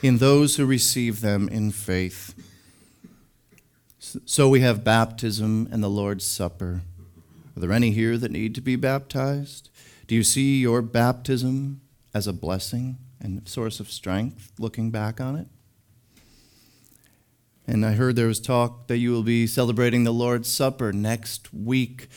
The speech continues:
Do you see that as a source of strength and a means of grace?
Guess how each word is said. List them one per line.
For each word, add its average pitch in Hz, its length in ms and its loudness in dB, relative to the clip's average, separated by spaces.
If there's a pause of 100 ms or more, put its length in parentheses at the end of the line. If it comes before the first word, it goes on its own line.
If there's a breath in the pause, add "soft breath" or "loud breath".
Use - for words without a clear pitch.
(200 loud breath)
Do 135 80 -2
you 143 180 6
see 156 360 4
that 135 400 2 (380 soft breath)
as 117 120 -2
a 113 60 0
source 110 420 -2
of 107 100 -8
strength 110 560 -2
and 113 100 0
a 107 40 0
means 120 480 4
of 117 240 -12
grace? 110 600 -2